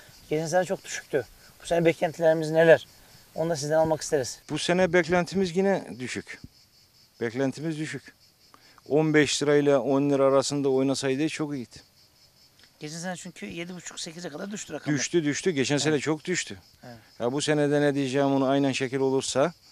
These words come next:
Speaker 2: mesela yedi buçuk, sekiz olursa üreticinin hali perişan. Hem de çok sıkıntılı durum olur.
Speaker 1: Evet.
Speaker 2: Deniz Bey'in dediği gibi bütün ne diyeceğim, e, düğünümüz, bilmem ne diyeceğim şeyimiz,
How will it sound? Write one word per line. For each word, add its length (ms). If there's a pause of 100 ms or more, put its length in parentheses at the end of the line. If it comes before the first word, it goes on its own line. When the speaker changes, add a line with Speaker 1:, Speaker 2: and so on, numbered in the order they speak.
(200)
Speaker 2:
mesela 300
yedi 240
buçuk, 220
sekiz 280
olursa 420 (840)
üreticinin 540
hali 260
perişan. 400 (2000)
Hem 160
de 60
çok 240
sıkıntılı 540
durum 240
olur. 240 (720)
Speaker 1:
Evet. 180 (320)
Speaker 2:
Deniz 240
Bey'in 240
dediği 260
gibi 220
bütün 300
ne 120
diyeceğim, 420
e, 360
düğünümüz, 640
bilmem 380
ne 140
diyeceğim 320
şeyimiz, 580